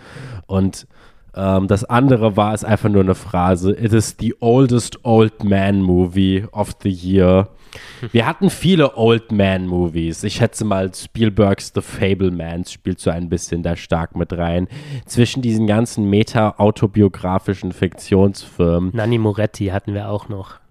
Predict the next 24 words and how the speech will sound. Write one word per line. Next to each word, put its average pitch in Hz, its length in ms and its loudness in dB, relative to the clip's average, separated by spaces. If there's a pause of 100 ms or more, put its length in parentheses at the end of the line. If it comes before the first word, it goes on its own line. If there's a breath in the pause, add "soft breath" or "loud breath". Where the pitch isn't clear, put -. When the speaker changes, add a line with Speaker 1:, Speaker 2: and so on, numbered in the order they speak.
Speaker 1:
Oh 131 160 4
ja, 120 260 0
Nanni 110 280 0
Moretti. 92 680 0
Gott, 104 180 0
Speaker 2:
War 120 80 -2
Speaker 1:
wie 147 40 0
Speaker 2:
das 165 120 -2
Speaker 1:
kon- - 80 -4
Speaker 2:
dieses 170 180 -4
Jahr 190 120 0
in 180 100 -6
Cannes? 196 300 -8
Speaker 1:
Ja, 104 180 -2
ja. 80 320 -8
Speaker 2:
Okay. 104 380 -14
Speaker 1:
Ähm, 90 380 -4
wie 98 100 0
konnte 95 260 0
ich 90 60 -10
das 95 200 -2
vergessen? 87 520 -4
Speaker 2:
<laughs> - 20 -20
Speaker 1:
Ähm, 87 300 -6